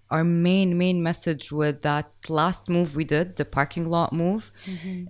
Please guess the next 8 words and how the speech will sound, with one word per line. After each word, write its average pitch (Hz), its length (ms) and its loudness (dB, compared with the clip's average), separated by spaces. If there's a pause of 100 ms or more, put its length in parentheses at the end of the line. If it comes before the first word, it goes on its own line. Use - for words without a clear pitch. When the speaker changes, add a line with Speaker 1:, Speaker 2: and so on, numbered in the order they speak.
Speaker 1:
is 185 160 -2
we 185 120 0
wanted 185 420 2
to 175 140 0
really 190 760 0
inspire 175 680 0
other 180 300 0
people 202 500 -4